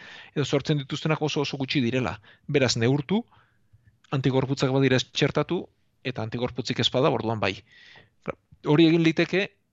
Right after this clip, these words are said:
talde txikia direlako. Kontua da adinekoekin zer egin, ez? Adinekoetan gertatzen dena da immunitatea gutxiago irauten duela,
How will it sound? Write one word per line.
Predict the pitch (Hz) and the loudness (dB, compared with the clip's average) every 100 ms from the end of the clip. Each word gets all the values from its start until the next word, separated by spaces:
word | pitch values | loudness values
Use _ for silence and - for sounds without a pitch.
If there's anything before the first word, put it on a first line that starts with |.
| _ _ 160 - | _ _ -14 -4
talde | 143 160 | -2 -2
txikia | - - 147 139 | -4 -4 -2 -2
direlako. | 131 127 107 110 95 _ _ _ _ _ _ _ _ - | 0 -2 -2 -4 -10 _ _ _ _ _ _ _ _ -10
Kontua | 160 151 170 | -8 0 4
da | 160 | 4
adinekoekin | 156 160 160 156 165 | 4 -2 -4 -4 -4
zer | 160 123 | -4 -4
egin, | 117 113 | -4 -4
ez? | 160 - | -4 -2
Adinekoetan | 123 147 147 151 147 | -2 0 -2 -2 -2
gertatzen | 143 151 - 156 | -2 -4 -6 -6
dena | 151 151 | -2 0
da | 170 - - - - | -2 -4 -16 -18 -6
immunitatea | 139 151 147 156 160 | -2 0 0 2 0
gutxiago | 131 - 151 131 | 0 0 0 0
irauten | 123 120 113 | -2 -4 -4
duela, | 127 113 | -2 -2